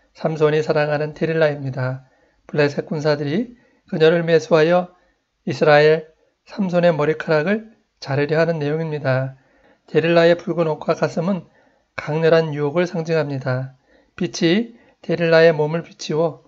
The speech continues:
더욱더 매혹적으로 표현했습니다. 그녀 무릎 위에 자고 있는 사람은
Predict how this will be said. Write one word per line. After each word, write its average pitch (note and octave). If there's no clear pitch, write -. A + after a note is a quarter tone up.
더욱더 D3
매혹적으로 D#3+
표현했습니다. C#3
그녀 E3+
무릎 D#3+
위에 D#3+
자고 D#3
있는 D#3
사람은 D3+